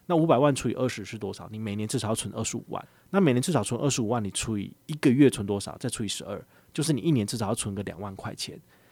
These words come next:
那你现在有一个月存两万块钱吗？<laughs> 如果没有的话，你可能二十年后五百万都存不到。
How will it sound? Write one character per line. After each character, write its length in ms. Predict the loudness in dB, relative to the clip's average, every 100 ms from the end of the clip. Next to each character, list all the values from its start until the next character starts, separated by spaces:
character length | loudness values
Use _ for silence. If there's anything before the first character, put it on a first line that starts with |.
| _ -4
那 220 | 0 2
你 140 | 0
现 160 | 2 6
在 80 | 6
有 60 |
一 40 | 6
个 100 | 6
月 80 | 4
存 160 | 4
两 140 | 0 -2
万 80 |
块 160 | 0 0
钱 180 | 0 -8
吗？ 80 | -10 -8
<laughs> 80 | -2
如 80 | 4
果 80 | 6
没 100 | 6
有 100 | 4
的 80 | 4
话， 160 | 2 0 -6 -6
你 100 | -4
可 100 | 0
能 100 | 0
二 80 | 0
十 100 | -2
年 140 | -4 -2
后 200 | -2 -4 -2
五 100 | 0
百 100 | 2
万 160 | 0
都 80 | 0
存 200 | -4 -6
不 40 | -10
到。 160 | -10